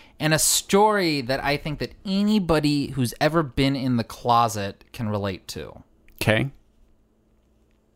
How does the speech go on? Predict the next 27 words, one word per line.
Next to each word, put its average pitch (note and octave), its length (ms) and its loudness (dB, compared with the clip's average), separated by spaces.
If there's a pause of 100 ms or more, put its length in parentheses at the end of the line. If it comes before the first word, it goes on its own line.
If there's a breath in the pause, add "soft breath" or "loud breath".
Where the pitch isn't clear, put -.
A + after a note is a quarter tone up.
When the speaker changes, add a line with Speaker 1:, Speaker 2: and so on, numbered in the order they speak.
(240)
Speaker 1:
Do D3+ 180 4
I F3 80 6
need G3 220 2
to - 60 2
say G#3+ 200 2
more? F#3+ 460 6
Speaker 2:
Well, D3 460 6
my C#3+ 120 4
Speaker 1:
Was D#3+ 80 4
that F3 140 6
Speaker 2:
quest- E3+ 100 0
Speaker 1:
not F#3+ 160 4
a G3+ 60 2
good F#3+ 160 -2
enough G3 240 0
case? G3 500 -4
Speaker 2:
Look, B2+ 320 2
you, A#2+ 160 -8
you've A#2 400 -2
laid C3 320 4
Speaker 1:
It D#3 40 6
Speaker 2:
out D3 200 6
Speaker 1:
looks A#3 300 2
good. A#3 240 2
It F#3+ 160 -4
sounds G#3 580 0
good. G#3 420 0